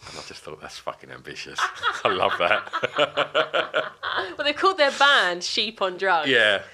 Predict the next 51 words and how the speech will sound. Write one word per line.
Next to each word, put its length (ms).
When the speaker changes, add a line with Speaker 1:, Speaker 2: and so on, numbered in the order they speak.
Speaker 1:
yeah. 640
Speaker 2:
So 60
Speaker 1:
You 60
get 200
where 120
I'm 120
going 220
with 100
that. 180
Yeah, 260
it's 80
a 20
Speaker 2:
Yes, 60
Speaker 1:
bit 120
all 100
Speaker 2:
it's, 100
Speaker 1:
over 100
the 100
Speaker 2:
it's 100
Speaker 1:
place. 100
Speaker 2:
tricky 360
naming 320
anything, 200
but 100
yes, 200
yeah, 80
so, 60
and 180
then 140
we'll, 380
we, 120
it's, 240
like, 160
festival 340
season, 320
and 100
we're, 200
we're 80
going, 200
obviously 320
going 180
away 180
with 100
Madness. 580
So, 80
yeah. 160
But 160
thanks 240
for 80
having 380
new 340